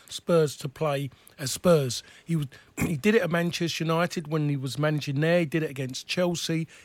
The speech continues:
He did it against big sides as well. He concerns himself with them. It's, "I'm not gonna get beat" scenario. And it, that's,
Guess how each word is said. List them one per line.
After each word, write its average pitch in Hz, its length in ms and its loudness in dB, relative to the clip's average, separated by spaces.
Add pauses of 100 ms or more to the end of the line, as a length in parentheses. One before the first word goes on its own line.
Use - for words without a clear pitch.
He - 80 -20
did 208 160 -2
it 190 80 -2
against 151 380 -6
big 160 180 0
sides 151 380 -2
as 135 100 -6
well. 147 200 0
He 143 80 -4
concerns 214 500 2
himself 156 400 -4
with 139 100 -4
them. 139 240 -2 (220)
It's, - 220 -6 (160)
"I'm 165 240 2
not 160 160 2
gonna 151 180 0
get 147 260 -6
beat" 165 200 -2
scenario. 156 680 0 (580)
And 143 140 -2
it, 151 120 -6
that's, - 300 -10